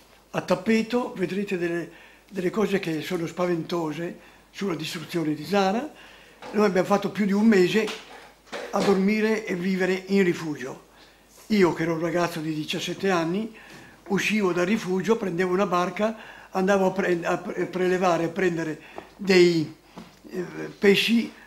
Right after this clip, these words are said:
eh, che erano stati, m-, diciamo, spezzati, eh, in seguito ai bombardamenti. In mare galleggiavano questi pesci che io prendevo e poi noi su nel parco, so-,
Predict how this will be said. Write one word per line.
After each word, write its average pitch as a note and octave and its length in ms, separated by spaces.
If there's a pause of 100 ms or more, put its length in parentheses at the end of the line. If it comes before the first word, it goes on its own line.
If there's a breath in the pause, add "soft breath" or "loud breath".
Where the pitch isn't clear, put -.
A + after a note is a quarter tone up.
(180 loud breath)
eh, - 280 (840)
che F#3+ 120
erano F3 200
stati, E3+ 460 (260 loud breath)
m-, G3 160 (520)
diciamo, F3+ 380
spezzati, F#3 760 (380 loud breath)
eh, F#3 240
in F#3 180
seguito F#3 320
ai F3+ 80
bombardamenti. E3+ 840 (960 loud breath)
In F#3+ 160
mare G3 360
galleggiavano F3+ 640
questi E3+ 240
pesci F#3+ 340
che G3 80
io F#3+ 80
prendevo F#3+ 440 (200 loud breath)
e E3+ 100
poi G3 220
noi F3+ 220
su F#3 140
nel F3 180
parco, E3 540 (220 loud breath)
so-, - 200